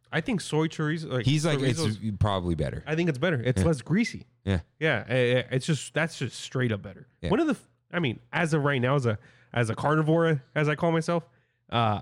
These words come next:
Speaker 1: I think it's one of the few things that I think is better than the original.
Speaker 2: Yeah, for me, this sausage was great.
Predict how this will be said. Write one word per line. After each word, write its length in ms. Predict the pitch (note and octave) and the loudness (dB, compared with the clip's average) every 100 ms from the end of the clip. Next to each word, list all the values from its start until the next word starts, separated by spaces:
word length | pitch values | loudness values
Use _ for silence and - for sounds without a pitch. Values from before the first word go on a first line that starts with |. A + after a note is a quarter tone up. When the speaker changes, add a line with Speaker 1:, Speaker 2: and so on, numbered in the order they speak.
| - | -2
Speaker 1:
I 120 | B2 | -2
think 240 | - D#3+ C#3+ | 2 0 0
it's 120 | C3+ | 0
one 100 | D3+ | 0
of 60 | |
the 80 | A#2+ | 0
few 200 | - C#3+ | -2 -2
things 300 | C3 C#3+ C3 | -2 -2 -2
that 160 | A#2 G#2+ | -2 0
I 100 | A2 | -2
think 240 | - B2+ | 0 2
is 120 | B2+ A2 | 2 0
better 460 | - F#3 D3 B2+ | -2 0 2 2
than 140 | A#2+ A2+ | 0 0
the 80 | A2 | -2
original. 340 | A2 - - _ _ _ _ | -4 -10 -20 _ _ _ _
Speaker 2:
Yeah, 160 | G2+ E2+ | -12 -12
for 160 | - A2+ | -6 0
me, 260 | C3 C3 - _ _ _ _ _ _ - | 0 0 -4 _ _ _ _ _ _ -4
this 200 | F#2 F#2+ | 0 0
sausage 340 | G#2 G2 G2 G2 | 0 0 -2 -6
was 140 | D#2 | -4
great. 280 | - F2 | 0 0